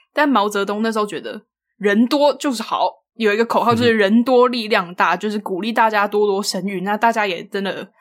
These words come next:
Speaker 1: 不遑多让，非常给力，就是狂生猛生这样。
Speaker 2: 嗯。
Speaker 1: 然后等到
Speaker 2: 嗯。
Speaker 1: 一九七零年代的时候，其实中国人口已经突破八亿了，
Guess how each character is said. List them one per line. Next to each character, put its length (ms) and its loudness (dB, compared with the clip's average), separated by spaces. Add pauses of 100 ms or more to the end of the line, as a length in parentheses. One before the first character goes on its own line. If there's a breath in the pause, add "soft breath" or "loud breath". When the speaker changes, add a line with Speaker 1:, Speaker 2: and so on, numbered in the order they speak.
(260 loud breath)
Speaker 1:
不 100 -2
遑 280 0
多 200 2
让， 160 2
非 80 -2
常 160 0
给 200 -4
力， 180 -10
就 60 -8
是 120 -4
狂 300 -4
生 180 -2
猛 260 -4
生 260 -8
这 80 -6
样。 100 -4
Speaker 2:
嗯。 80 -14 (540)
Speaker 1:
然 120 2
后 80 2
等 180 0
到 180 2
Speaker 2:
嗯。 80 -8
Speaker 1:
一 120 2
九 160 2
七 140 -4
零 140 2
年 120 -2
代 140 2
的 60 2
时 100 -4
候， 60 -2
其 100 -6
实 60 -6
中 180 0
国 140 2
人 120 -2
口 160 -4
已 40 -4
经 100 -4
突 200 -4
破 140 0
八 420 0
亿 300 -12
了， 100 -14